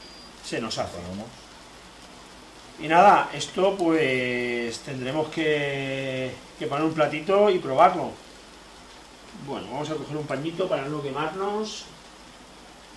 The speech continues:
Speaker 1: Muy importante la seguridad. Y si veis por aquí, Un si veis, mira, mira.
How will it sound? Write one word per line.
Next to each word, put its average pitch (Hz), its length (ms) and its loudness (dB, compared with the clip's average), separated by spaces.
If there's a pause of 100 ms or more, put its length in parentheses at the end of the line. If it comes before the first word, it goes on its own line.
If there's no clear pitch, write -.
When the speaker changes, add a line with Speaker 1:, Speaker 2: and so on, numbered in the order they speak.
(120)
Speaker 1:
Muy 151 140 -6
importante 143 480 -6
la 135 140 -4
seguridad. 131 640 -4 (2250)
Y 147 120 -12
si 127 220 -8
veis 160 540 -4 (100)
por 147 100 -6
aquí, 160 400 -6 (4000)
Un 170 280 -8 (1200)
si 143 220 -8
veis, 135 260 -2
mira, 120 260 -6 (260)
mira. 95 140 -12